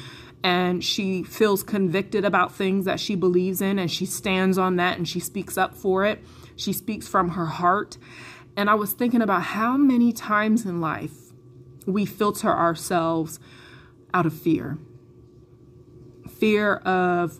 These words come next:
what are people gonna think? Fear of saying the wrong thing, fear of it not being good enough, fear of what if we're not good enough. And it's all B S.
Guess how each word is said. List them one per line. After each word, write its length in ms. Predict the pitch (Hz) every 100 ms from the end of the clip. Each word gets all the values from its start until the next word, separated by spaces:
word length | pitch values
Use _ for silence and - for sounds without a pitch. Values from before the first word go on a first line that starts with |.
| -
what 280 | 180 175 196
are 80 |
people 300 | 185 - 190
gonna 200 | 180 165
think? 480 | 165 - 208 220 - - - - - - - - -
Fear 380 | 214 196 196 190
of 680 | - 185 180 175 170 170 -
saying 400 | - 196 190 190
the 120 | 190
wrong 320 | 175 170 170
thing, 680 | 160 - 202 196 196 196 208
fear 480 | - - 196 185 185
of 640 | - 185 180 175 170 160 -
it 160 | 190
not 200 | 185 175
being 240 | 180 185 180
good 140 | 190
enough, 480 | 196 196 202 - - - - - - - -
fear 320 | 202 196 190
of 320 | - 185 160
what 120 | 165 180
if 180 | 165
we're 200 | 175 185
not 240 | 190 196 180
good 140 | 190
enough. 480 | 190 190 185 185 - - -
And 340 | 202 190 180
it's 120 | 175
all 160 | 233 233
B 220 | 214 185
S. 400 | 170 180 - -